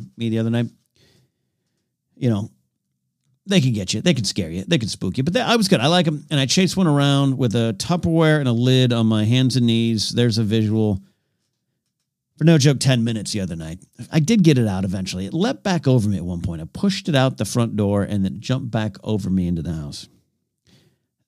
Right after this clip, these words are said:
I don't know. It's just, it's, it's in my nature. I have to remove these things. Grace doesn't like the bugs in the house. I understand. Well, I don't, I, I mean,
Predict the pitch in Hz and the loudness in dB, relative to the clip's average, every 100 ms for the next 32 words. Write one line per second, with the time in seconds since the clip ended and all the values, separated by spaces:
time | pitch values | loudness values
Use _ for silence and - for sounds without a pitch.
0 | _ - 220 202 131 76 - - 131 160 | _ -6 -2 2 2 0 -6 -4 -2 0
1 | 135 - - 127 - - 123 127 117 104 | -2 -2 -2 -2 -2 -4 -2 0 0 0
2 | 92 80 127 185 262 - 156 131 127 101 | -2 -2 -2 -2 -4 0 2 4 4 2
3 | 95 82 87 76 - 123 123 123 107 104 | 0 -2 -6 -8 -4 -2 0 -2 -2 -4
4 | 95 95 98 98 95 90 90 107 139 101 | -4 -2 -2 -2 -2 -4 -2 -2 -2 -2
5 | 92 90 - 110 113 147 151 - 120 131 | -2 -2 -4 -2 0 0 -2 -2 0 2
6 | 127 107 - 175 - 175 156 143 | 2 0 -2 -4 -2 0 0 -2